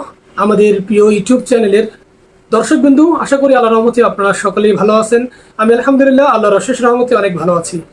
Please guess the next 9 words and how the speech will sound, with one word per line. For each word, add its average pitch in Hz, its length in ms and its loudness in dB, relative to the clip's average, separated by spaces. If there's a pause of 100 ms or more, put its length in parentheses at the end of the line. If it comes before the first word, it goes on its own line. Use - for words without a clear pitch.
(120)
আজকে - 200 -4
একটি 330 120 2
গুরুত্বপূর্ণ 294 400 2
বিষয় 254 260 0
নিয়ে 240 140 4
আলোচনা 220 260 0
করব। 240 460 0
বিষয়টি 233 340 -2
হচ্ছে, 247 440 -2